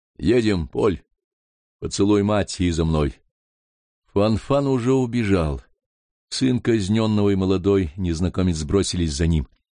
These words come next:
Фан-Фан направился к группе колючих мимоз, которые в Трансваале называются "подожди немного". Там две небольшие лошадки покусывали ветви и рыли копытами землю.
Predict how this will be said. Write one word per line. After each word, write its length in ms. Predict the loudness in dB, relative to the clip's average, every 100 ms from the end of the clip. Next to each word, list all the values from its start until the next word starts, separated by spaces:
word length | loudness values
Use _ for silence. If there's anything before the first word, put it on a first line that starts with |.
| _ _ _
Фан-Фан 640 | -2 -2 -2 0 2 0 -2
направился 680 | -4 -2 -2 0 -2 -4 -2
к 40 |
группе 380 | 0 0 0 -2
колючих 500 | 0 0 -2 -4 0
мимоз, 560 | 2 2 0 -2 -10 _ _ _ _ -14
которые 260 | -2 -2
в 80 | 0
Трансваале 760 | -2 -2 0 0 2 2 0 -2
называются 680 | 0 0 0 0 -4 -6 _ _ _ _ _ -8
"подожди 580 | 0 0 0 0 0
немного". 480 | 2 -2 -4 -8 -14 _ _ _ _ _ _ _ _ -4
Там 220 | -2 -2
две 220 | -2 0
небольшие 640 | 2 0 -2 0 2 4
лошадки 580 | 2 0 -2 -4 -4 -6
покусывали 640 | -6 -4 -4 -4 0 0
ветви 420 | 2 0 0 -6 -6 _ -6
и 120 | 0
рыли 220 | 2 0
копытами 460 | -4 -6 -6 -4 -4
землю. 420 | -4 -6 -6